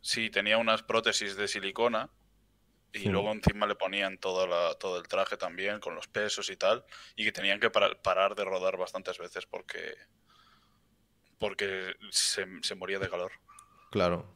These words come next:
Speaker 2: Para la gente que nos esté escuchando en, en Spotify,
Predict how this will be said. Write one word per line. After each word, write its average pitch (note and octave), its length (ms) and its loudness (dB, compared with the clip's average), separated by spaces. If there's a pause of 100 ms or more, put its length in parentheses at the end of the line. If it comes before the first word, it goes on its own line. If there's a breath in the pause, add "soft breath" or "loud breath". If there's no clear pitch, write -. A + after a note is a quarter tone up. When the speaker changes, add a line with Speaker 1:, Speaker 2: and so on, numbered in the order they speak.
(560 soft breath)
Speaker 2:
Para F#2+ 160 4
la F2+ 60 4
gente G#2 260 4
que G2+ 60 6
nos G2 140 2
esté G2+ 120 2
escuchando F#2+ 520 4
en, F2 320 0 (1000 soft breath)
en G2+ 140 6
Spotify, G#2+ 720 6